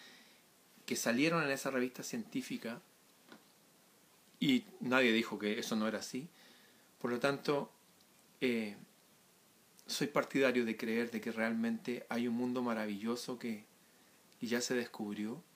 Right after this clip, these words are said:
y el cual fue secuestrado por las élites después de las guerras mundiales. Él tuvo una amiga, eh, alemana, que para muchos era como un ángel.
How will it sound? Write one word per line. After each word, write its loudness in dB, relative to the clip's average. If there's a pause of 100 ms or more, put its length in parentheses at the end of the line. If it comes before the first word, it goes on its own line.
(580)
y -4
el -6
cual 2
fue 2
secuestrado 0
por -6
las -6
élites -4 (120)
después -8
de -8
las -8
guerras -8
mundiales. -14 (1300)
Él -2
tuvo 4
una 2
amiga, -2 (1500)
eh, -6 (220)
alemana, -2 (760)
que -6
para -2
muchos -6
era -2
como -2
un -4
ángel. -6